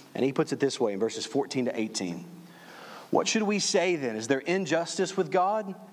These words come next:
Absolutely not. For he tells Moses, 'I will show mercy to whom I will show mercy, and I will have compassion on whom I will have compassion.'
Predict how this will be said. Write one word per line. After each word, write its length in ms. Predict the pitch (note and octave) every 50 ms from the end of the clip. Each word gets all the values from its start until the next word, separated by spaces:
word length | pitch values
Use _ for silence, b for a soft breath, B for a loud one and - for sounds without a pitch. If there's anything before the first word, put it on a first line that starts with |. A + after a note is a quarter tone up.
| - -
Absolutely 760 | - E3 F3+ F3+ - - - G3 F3+ F3+ G3 G#3 C#3 G3 G3 F#3
not. 360 | F3 C#3 G#2+ G2+ - - - B B B B
For 160 | B - C#3
he 300 | B2 - - G#3 A#3 B3
tells 360 | A3+ - A#3 A#3 A#3 A#3 G#3+ G3
Moses, 800 | G#3 G#3 G#3+ A3 A3 F#3 C3 A#2 F#2+ - - - - - - B B B B B B B B B B B B B
'I 120 | B D3 E3+
will 80 | E3+
show 180 | D#3 - E3+ C#3+
mercy 460 | C3 C3 D3 F#3 G3 - - G#3+ G3+
to 100 | E3 D#3
whom 140 | C3 C3+ C3
I 40 | B2
will 100 | A#2+ A2+
show 180 | - - B2
mercy, 480 | G#2+ A2+ C3+ E3 F3+ F3 - F#3 F#3 F#3
and 600 | F3+ F3+ F#3 - - - - - - - - C#3
I 40 | C3+
will 80 | C#3+
have 160 | C#3+ B2 - -
compassion 640 | - G#2+ - - - E3+ F3+ F3+ F3 - F#3+ E3+
on 180 | - - B2 A2+
whom 240 | A2+ C3 E3 E3+ D#3+
I 80 | C3+
will 140 | C#3 C3+ B2
have 260 | A#2 C3 C3 B2 -
compassion.' 540 | - A2 G2 - - B2 B2+ A#2+ - - -